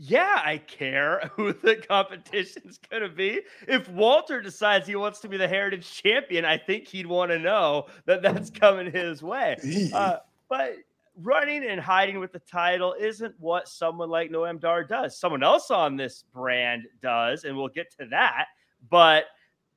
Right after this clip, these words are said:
Speaker 1: right now, he's someone, he's so-, he's, I'm sure he'd be a fighting champion, but because he's such an intelligent wrestler, he's definitely paying attention to who the contenders are because he's gonna wanna study and research and understand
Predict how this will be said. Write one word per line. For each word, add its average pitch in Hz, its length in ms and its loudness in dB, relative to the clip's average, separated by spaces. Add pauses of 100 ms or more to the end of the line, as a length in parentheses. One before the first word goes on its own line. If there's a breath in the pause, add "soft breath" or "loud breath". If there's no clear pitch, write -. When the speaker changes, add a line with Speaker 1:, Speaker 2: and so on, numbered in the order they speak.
(140)
Speaker 1:
right 208 320 0
now, 277 280 0
he's 226 280 -8
someone, 269 400 -4
he's 233 200 -12
so-, 302 180 -4
he's, 311 200 -12
I'm 403 120 -8
sure 240 200 -6
he'd 190 220 -4
be 156 120 -4
a 135 40 -4
fighting 131 380 -2
champion, 135 580 -8
but 190 260 -6
because 254 380 -6
he's 233 260 -18
such - 280 -14
an 165 40 -10
intelligent 160 600 -4
wrestler, 196 580 -4 (360)
he's 208 240 -12
definitely 226 680 -2
paying 135 280 -4
attention 120 480 -8
to 117 80 -2
who 120 120 -2
the 117 100 -8
contenders 120 680 -8
are 143 240 2
because 165 420 -6 (180)
he's 196 220 -10
gonna 202 200 2
wanna 175 200 4
study 139 640 2
and 117 240 -4
research 135 540 -4
and 131 160 -8
understand 143 880 0